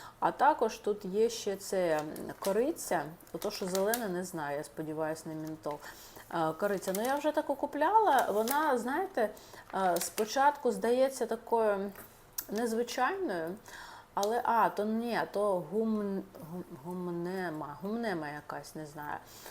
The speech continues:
От, а потім, е, якщо до неї звикаєш, вона здається дуже смачною. От, ну, таке, знаєте, раз іноді можна. А, аби, а, але я ж кажу, чим я оце такі кави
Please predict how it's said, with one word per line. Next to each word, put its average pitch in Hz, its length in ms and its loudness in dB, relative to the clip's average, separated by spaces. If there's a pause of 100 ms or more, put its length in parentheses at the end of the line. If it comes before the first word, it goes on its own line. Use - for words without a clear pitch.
(240)
От, 160 320 2
а - 100 2
потім, 294 580 0
е, 190 260 2
якщо 214 280 0
до 208 120 0
неї 208 240 0
звикаєш, 240 640 0
вона 196 260 -2
здається 185 560 0
дуже 190 320 -4
смачною. 175 640 -8 (680)
От, 160 280 -2
ну, 480 220 -4 (100)
таке, 220 340 2
знаєте, 202 540 0
раз 202 320 -2
іноді 196 380 -2
можна. 156 460 -4 (580)
А, - 180 -4
аби, 196 240 6 (320)
а, 202 180 12
але 262 520 12
я 202 140 8
ж - 220 -6
кажу, 190 280 0
чим 214 280 -2
я 196 160 4
оце 185 220 -2
такі 202 260 -8
кави 247 340 0